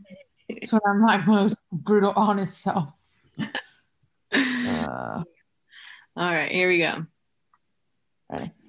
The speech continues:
Speaker 1: What's up, guys, and welcome back to another episode of the Chicken Nuggets podcast. I'm your host, Jenna Garcia, and of course, I'm accompanied by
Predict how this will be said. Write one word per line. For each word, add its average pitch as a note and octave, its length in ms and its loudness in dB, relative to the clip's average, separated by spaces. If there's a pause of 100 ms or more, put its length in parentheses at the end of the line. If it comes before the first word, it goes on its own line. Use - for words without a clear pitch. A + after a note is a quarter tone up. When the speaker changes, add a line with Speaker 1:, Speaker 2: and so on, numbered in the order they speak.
(1120)
Speaker 1:
What's A#3 300 0
up, A3+ 220 -2
guys, G#3+ 320 0
and G#3 100 0
welcome G#3 220 0
back G3 240 -2
to G#3+ 100 -4
another G3+ 300 0
episode G3+ 600 0
of A#3+ 360 0
the A3+ 80 0
Chicken A3+ 320 0
Nuggets G#3 280 0
podcast. A3+ 920 -2
I'm G3+ 140 0
your G3+ 80 0
host, G3+ 380 0
Jenna F#3 200 -2
Garcia, B3+ 580 0
and F#3+ 180 -2
of F3 140 -10
course, C#4+ 600 2
I'm F#3 380 -2
accompanied C4 800 2 (340)
by F#3 640 0